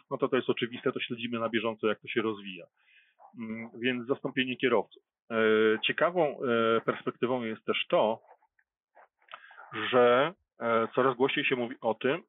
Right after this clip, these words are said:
że narzędzia deep learningowe będą w stanie, myślę, że na, za naszego życia bez problemu,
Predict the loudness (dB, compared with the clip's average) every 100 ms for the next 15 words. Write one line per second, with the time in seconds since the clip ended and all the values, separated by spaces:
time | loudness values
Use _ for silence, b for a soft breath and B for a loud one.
0 | -14 -10 -6 -2 0 0 -2 -4 -2 -2
1 | -2 -2 -2 2 0 0 -2 -2 -4 -4
2 | -4 -4 -4 -6 -10 _ _ _ _ _
3 | _ _ _ _ -20 -14 -10 -4 -2 0
4 | 0 -2 -4 -4 -4 -4 -4 -4 -2 -4
5 | -4 -6 -6 -2 -2 -2